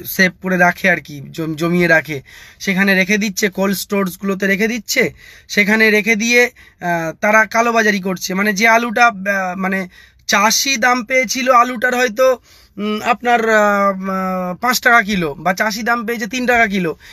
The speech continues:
সেই আলুটাই হয়তো দুদিন পরে পঞ্চাশ টাকা কিলো কিনতে হবে, কারণ কোল্ড স্টোরেজে এক শ্রেণী পয়সাওয়ালা লোক, কোটিপতি লোক, তারা রেখে দিচ্ছে।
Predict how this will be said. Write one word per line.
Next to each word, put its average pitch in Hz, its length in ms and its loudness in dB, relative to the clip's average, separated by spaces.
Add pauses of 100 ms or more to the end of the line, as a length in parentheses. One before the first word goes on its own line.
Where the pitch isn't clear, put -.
(120)
সেই 262 180 2
আলুটাই 254 320 4
হয়তো 233 480 -2
দুদিন 214 280 -2
পরে 220 140 2
পঞ্চাশ 202 300 -2
টাকা 196 180 4
কিলো 185 200 -2
কিনতে 185 260 -2
হবে, 180 100 0
কারণ 196 180 -2 (120)
কোল্ড 208 320 -4
স্টোরেজে 196 600 -2 (720)
এক 190 140 -2
শ্রেণী 208 180 2
পয়সাওয়ালা 202 500 2
লোক, 196 180 0
কোটিপতি 190 460 -4
লোক, 196 180 -2
তারা 196 200 0
রেখে 175 240 2
দিচ্ছে। 151 400 -10